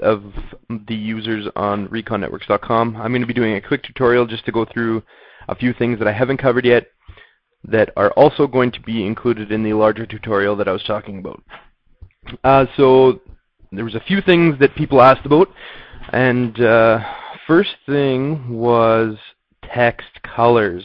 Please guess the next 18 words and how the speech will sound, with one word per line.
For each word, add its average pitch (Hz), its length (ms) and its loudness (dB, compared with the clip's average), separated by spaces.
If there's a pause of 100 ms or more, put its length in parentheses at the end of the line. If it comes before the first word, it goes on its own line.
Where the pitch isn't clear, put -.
(100)
and 110 140 -6
I 110 80 -2
know 127 240 0
I've 117 240 2
been 117 200 -2
through 117 460 -6 (600)
that 110 320 0
kind 131 360 -2
of 139 120 -8
before, 147 540 0 (880)
uh, 110 320 2 (160)
but 107 180 0 (1000)
not 127 460 0
quite 117 320 0
to 117 80 -6
the 101 100 -12
degree 113 600 -2
of, 104 300 -2